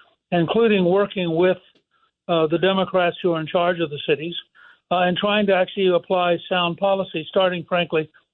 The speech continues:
with, uh, ending illegal immigration, locking up criminals, uh, really adopting new policies that, that are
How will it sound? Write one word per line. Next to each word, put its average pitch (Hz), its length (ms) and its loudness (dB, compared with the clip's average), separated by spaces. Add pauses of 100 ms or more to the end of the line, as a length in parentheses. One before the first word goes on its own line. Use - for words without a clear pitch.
(140)
with, 175 240 2 (440)
uh, 170 260 2
ending 214 340 2
illegal 185 360 4
immigration, 185 640 0 (560)
locking 190 440 0
up 165 200 -2
criminals, 196 540 0 (640)
uh, 165 300 0
really 202 280 2
adopting 180 500 -2
new 185 180 2
policies 175 640 0
that, 151 220 -4
that 170 220 2
are 160 220 0